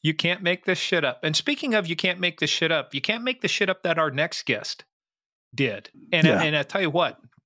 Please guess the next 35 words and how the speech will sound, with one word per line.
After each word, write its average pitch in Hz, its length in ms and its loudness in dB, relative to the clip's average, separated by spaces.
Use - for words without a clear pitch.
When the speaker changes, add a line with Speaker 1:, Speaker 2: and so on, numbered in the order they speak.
Speaker 1:
this 175 220 0
is 208 100 0
so 226 200 2
cool 165 240 2
because 131 380 -2
you 156 100 -2
know 180 140 2
him, 131 180 -2
Steve, 113 400 -4
Speaker 2:
Mm-hmm. 123 340 4
Speaker 1:
but 151 140 2
I 233 140 2
met 214 340 0
him 113 320 -4
before 175 540 2
I 180 100 2
met 180 280 -2
him. - 260 -8
And 147 140 2
the 143 60 2
way 170 180 4
I 147 80 0
met 185 240 0
him 135 260 -2
was 123 340 -2
I 185 60 4
was 247 200 -2
watching 233 320 0
a 208 40 0
movie 240 300 0
one 127 220 -2
day, 120 300 -2
Bryan 160 440 -2
Cranston, 202 560 -2
who 139 220 -4